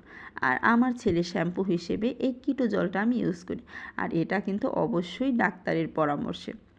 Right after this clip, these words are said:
আমরা নিজে ইচ্ছা করে করিনি। ডাক্তার ওকে দিয়েছিল, ওর মাথায় একটু খুশকির প্রবলেম আছে,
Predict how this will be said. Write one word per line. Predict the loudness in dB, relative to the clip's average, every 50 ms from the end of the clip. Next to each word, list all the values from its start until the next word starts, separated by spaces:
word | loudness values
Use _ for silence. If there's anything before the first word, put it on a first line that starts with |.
| _ _ _ _ _ -20 -20 -20 -20 -20 -20 -20 _ 0
আমরা | 2 2 4 4 4
নিজে | 4 4 4 4 4 4
ইচ্ছা | 2 2 2 0 -2 0
করে | 2 2 2 2
করিনি। | 2 2 2 2 0 0 -2 0
ডাক্তার | 0 0 0 0 2 2 2 2
ওকে | 2 2 0 0
দিয়েছিল, | 2 2 0 0 0 0 0 -2 -2 0 0
ওর | 2 2 2 2
মাথায় | 0 -2 -2 -2 -2 -4 -2
একটু | -2 -6 -8
খুশকির | -6 -6 -8 -6 -2 0 0 0
প্রবলেম | 2 0 0 2 2 0 0 0
আছে, | 0 -2 -2 -2 -4